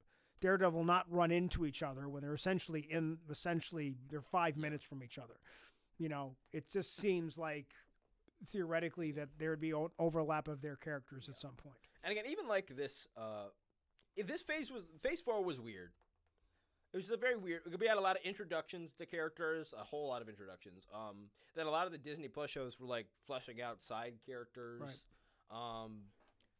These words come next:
Speaker 2: I don't know, like, a lot of it was, like, react, like, l-, Spider-Man's movies, like, both of which were kind of in this phase, or, like, one was a prologue to the last phase, I guess.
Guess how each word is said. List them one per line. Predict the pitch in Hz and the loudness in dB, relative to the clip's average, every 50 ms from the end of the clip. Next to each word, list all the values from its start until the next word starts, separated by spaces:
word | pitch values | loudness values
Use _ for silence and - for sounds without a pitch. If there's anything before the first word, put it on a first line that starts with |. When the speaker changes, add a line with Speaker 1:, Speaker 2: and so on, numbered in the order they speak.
| _ _ _ _ _ _ _ _ _ _ _ _ _ _ _ _ _ _ | _ _ _ _ _ _ _ _ _ _ _ _ _ _ _ _ _ _
Speaker 2:
I | - 175 | -6 -6
don't | 240 262 | -6 -6
know, | 208 156 156 | -6 -8 -4
like, | 160 165 156 | -2 0 2
a | 156 | 2
lot | 160 165 175 | 2 2 2
of | 175 180 | 0 -2
it | 175 | -2
was, | 165 156 151 | -4 -4 -4
like, | 156 135 123 | -4 -6 -4
react, | 131 131 131 131 131 131 - - 143 | -4 -4 -2 0 0 -2 -2 -4 -8
like, | 135 127 107 131 131 131 127 123 | -8 -8 -8 -10 -16 -18 -12 -10
l-, | 143 143 143 127 | -10 -10 -10 -12
Spider-Man's | - - - 151 151 151 147 147 147 147 143 139 135 123 113 - - 131 135 | -12 -4 -2 0 0 0 0 0 -2 -2 -2 -4 -8 -10 -12 -16 -18 -12 -8
movies, | 151 151 143 143 147 143 143 127 - - _ _ - | -6 -6 -4 -4 -4 -4 -6 -8 -10 -14 _ _ -10
like, | 147 135 131 107 - - | -6 -6 -6 -8 -8 -8
both | 123 127 135 131 - | -6 -6 -6 -8 -10
of | 123 127 117 127 | -14 -14 -12 -12
which | 123 - - | -14 -12 -12
were | 131 127 117 | -12 -14 -12
kind | - 143 127 127 | -10 -8 -8 -8
of | 123 | -8
in | 123 | -12
this | 123 123 117 - | -12 -14 -14 -14
phase, | - - 123 120 123 123 123 123 117 - - 120 | -12 -10 -8 -8 -6 -8 -8 -10 -12 -14 -14 -12
or, | 110 110 110 | -12 -10 -8
like, | 107 110 104 - | -8 -10 -10 -10
one | 117 120 120 117 | -12 -12 -12 -12
was | 113 104 | -12 -14
a | 107 | -16
prologue | - - 120 113 110 104 98 95 95 95 95 - | -14 -12 -10 -10 -8 -8 -8 -8 -8 -10 -12 -16
to | - | -16
the | 95 | -12
last | 92 92 92 90 - - | -10 -10 -10 -10 -12 -14
phase, | 90 82 82 85 85 | -16 -16 -16 -16 -18
I | 80 | -20
guess. | 78 78 76 82 87 - - - | -20 -18 -18 -18 -18 -18 -20 -20